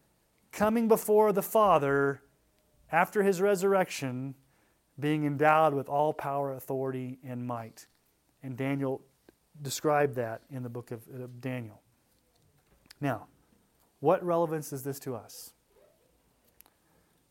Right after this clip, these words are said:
Our expectation of the coming Christ. The second coming of Christ should give us hope in a cruel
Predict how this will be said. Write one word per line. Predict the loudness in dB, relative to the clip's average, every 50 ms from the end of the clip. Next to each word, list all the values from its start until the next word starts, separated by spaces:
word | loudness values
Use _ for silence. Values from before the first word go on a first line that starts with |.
| _ _ _ _ _ _
Our | 2 4 6 6 4 4 2 0
expectation | -4 -4 -6 -8 -6 -6 -6 -6 -6 -8 -8 -8 -8 -10 -10 -12
of | -12 -12
the | -12
coming | -12 -10 -10 -10 -8 -10
Christ. | -10 -12 -14 -16 -16 -18 -20 -20 -20 -20 _ _ _ _ _ _ _ _ _ -20 -20 _ -20 -20 -20 -20 -20 _ _ _ _ _ _ _ _ _ _ _ _ _ _ _ _ _ _ _ _ _ _ _ _ _ _ _ _ _ _ _ _ _ _ _ _ -10
The | -8 -6
second | -2 0 2 2 2 0 -4 -4 -6 -12 _ _ _
coming | -8 -6 -4 -4 -4 -6 -10 -12 -14 -16 -18 _ _ _ _ _ -8
of | -8 -8 -8 -8
Christ | -6 -4 -4 -4 -6 -10 -18 -20 -20 -20 -20 -20 -20 _ _ _ _ _ _ _ _ _ _ _ _ _ _ _ _
should | -18 -14 -14 -12 -6
give | -6 -6 -6
us | -6 -8 -10
hope | -14 -8 -4 -2 -2 -2 -4 -8 -18 -20 -20 -20 _ _ _ _ _ _ _ _ _ _ _ _ _ _ -10
in | -8 -8 -6
a | -6 -8 -8 -10 -12 -16
cruel | -20 -12 -8 -6 -4 -4 -4 -4 -6 -10